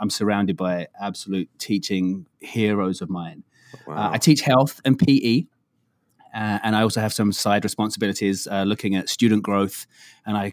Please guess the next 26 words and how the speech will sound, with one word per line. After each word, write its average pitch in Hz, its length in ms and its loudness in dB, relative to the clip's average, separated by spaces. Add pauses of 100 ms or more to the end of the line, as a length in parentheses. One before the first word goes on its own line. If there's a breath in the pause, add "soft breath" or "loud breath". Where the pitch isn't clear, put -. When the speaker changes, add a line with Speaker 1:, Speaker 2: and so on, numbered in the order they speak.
Speaker 1:
sponsor 104 480 -2
a 95 60 -4
couple 98 320 -6
of - 100 -10
clubs 95 340 -4
as 92 120 -8
well. 95 340 -2 (480 soft breath)
Um, 104 380 -2
and 117 80 0
then 120 80 2
I'm 117 120 6
married 131 300 6
to 123 160 6
a, 117 220 4
a, 113 180 -2
a 123 60 0
wonderful 117 320 4
biology 107 480 2
teacher. 117 400 0
We 107 120 2
have 107 180 -6
two 113 360 -2
young 117 220 -2
sons. 110 560 -2 (520)
Um, 110 360 -2
and, 123 240 4